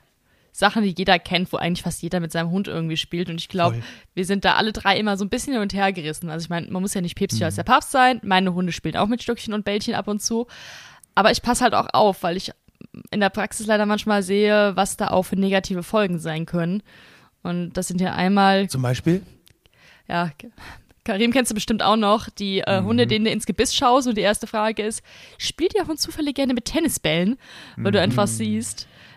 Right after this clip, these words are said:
Speaker 1: dass der Hund
Speaker 2: Genau.
Speaker 1: die ganze Zeit Tennisbälle im Mäulchen hat und ja, ihr kennt, ihr, ihr kennt ja jeder Tennisbälle.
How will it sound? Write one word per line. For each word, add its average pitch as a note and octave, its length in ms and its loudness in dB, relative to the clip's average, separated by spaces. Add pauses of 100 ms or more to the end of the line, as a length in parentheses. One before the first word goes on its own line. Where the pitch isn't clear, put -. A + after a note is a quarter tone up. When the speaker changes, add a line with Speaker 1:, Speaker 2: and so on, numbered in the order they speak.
Speaker 1:
dass G3+ 160 -2
der G3+ 200 4
Hund A3+ 500 2
Speaker 2:
Genau. - 100 -12
Speaker 1:
die G3 60 -4
ganze G3+ 260 -2
Zeit G#3+ 220 -2
Tennisbälle B3 460 0
im A#3 80 4
Mäulchen A#3+ 420 2
hat B3 240 0
und G3 360 -2 (220)
ja, D#3+ 180 -8
ihr - 120 -8
kennt, G#3+ 280 -4
ihr, F3 120 -6 (160)
ihr E3+ 340 -12
kennt G#3 180 2
ja G#3+ 60 4
jeder G#3 140 6
Tennisbälle. E3 640 0